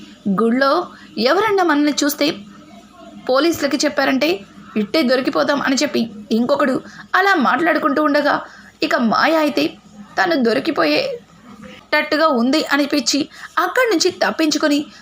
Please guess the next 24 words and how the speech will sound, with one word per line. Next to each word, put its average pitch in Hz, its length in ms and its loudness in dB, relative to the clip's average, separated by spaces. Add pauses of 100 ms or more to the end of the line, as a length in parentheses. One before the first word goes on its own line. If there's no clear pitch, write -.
(120)
రోడ్డు 208 340 2
మీద 302 180 2 (120)
పరుగులు 254 260 2
తీస్తుంది. 285 460 0 (400)
అదే 247 320 0
టైంలో 269 440 0 (440)
ఆ 359 80 6 (120)
రోడ్లో 277 360 4
నుంచి 339 240 2
వెళ్తున్న 285 340 2 (420)
రాజ్ 294 380 2
కావ్యలిద్దరూ 277 600 2
కూడా 262 220 2 (380)
ముందుకు 220 340 0
వెళుతుంటారు. 294 600 0 (320)
ఇక 285 160 0
వెంటనే 285 560 2 (140)
కావ్య 269 380 2 (680)
కారులో 440 380 2
నుంచి, 311 240 0 (100)
ఆ 262 40 2
కారు 339 360 0 (120)
అద్దంలో 302 380 2
నుంచి 294 260 0